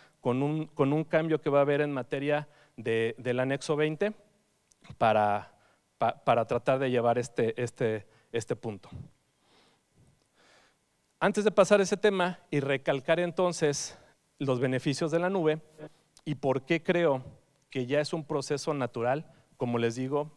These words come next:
en lo personal creo que ya estamos muy inmersos en este tema de la nube, muy curados de espanto, se pudiera decir, de cuestiones que, que hace unos años y previo a pandemia veíamos como, como muy futuristas o que no nos iba a pasar.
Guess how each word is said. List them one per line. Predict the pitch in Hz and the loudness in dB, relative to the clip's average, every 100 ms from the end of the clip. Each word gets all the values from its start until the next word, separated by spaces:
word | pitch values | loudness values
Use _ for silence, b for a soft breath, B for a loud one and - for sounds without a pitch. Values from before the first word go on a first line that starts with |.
| - | -12
en | 120 120 | -6 -4
lo | 117 | -4
personal | 120 127 127 131 | -4 -4 -4 -4
creo | 151 | -4
que | 139 | -4
ya | 135 | -6
estamos | 143 139 131 | -6 -6 -4
muy | 135 147 | -6 -6
inmersos | 135 131 139 143 - | -6 -6 -8 -12 -14
en | 120 | -14
este | 127 135 | -14 -8
tema | 131 131 | -6 -4
de | 127 | -2
la | 117 | -4
nube, | 120 127 143 b b b b | -4 -4 -6 b b b b
muy | 127 131 135 147 147 143 127 b b b - | -6 -2 0 2 2 0 -2 b b b -2
curados | 131 135 143 131 | 4 6 6 2
de | |
espanto, | 117 - 135 156 151 | -2 -2 -2 -2 -6
se | 127 | -8
pudiera | 127 127 135 | -6 -2 0
decir, | 127 - 139 147 b b _ | -2 -4 -8 -8 b b _
de | 120 117 | -2 -2
cuestiones | 127 - 139 165 139 139 - | -2 -4 0 0 0 -4 -6
que, | - 110 104 - | -4 -4 -4 -8
que | - | -2
hace | 127 - | -2 -2
unos | 147 139 - | -4 -4 -2
años | 151 139 123 - | -2 -2 -4 -6
y | 117 | -4
previo | 127 131 143 | 0 0 0
a | 139 | -2
pandemia | 139 143 147 135 127 b b b | -2 -2 -2 -2 -4 b b b
veíamos | 117 117 127 135 131 | -2 0 2 0 -2
como, | - 110 110 107 117 - | -4 -2 0 0 -2 -6
como | - 113 113 | -2 0 0
muy | 113 131 | -2 -2
futuristas | 127 - 127 131 - 135 | -4 -6 -6 -6 -4 -6
o | 120 | -6
que | - 117 | -6 -6
no | 123 | -6
nos | 117 | -6
iba | 120 117 | -6 -6
a | |
pasar. | - - 85 | -6 -12 -14